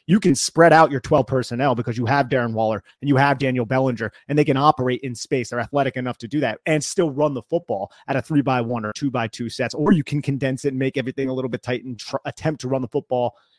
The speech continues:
in that type of formation as well. So whatever the defense does,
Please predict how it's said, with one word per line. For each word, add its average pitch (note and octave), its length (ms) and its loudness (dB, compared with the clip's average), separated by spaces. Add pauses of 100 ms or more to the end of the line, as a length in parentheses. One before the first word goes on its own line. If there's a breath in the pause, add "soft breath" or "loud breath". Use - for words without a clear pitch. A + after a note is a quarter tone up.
in C#3+ 80 -2
that E3+ 200 2
type C3+ 180 -2
of B2 80 -10
formation C3 500 -4
as G#2 140 -8
well. C#3+ 200 2 (180 loud breath)
So D3 100 -4
whatever F#3+ 200 10
the D3+ 80 2
defense D3+ 480 0
does, C#3 440 6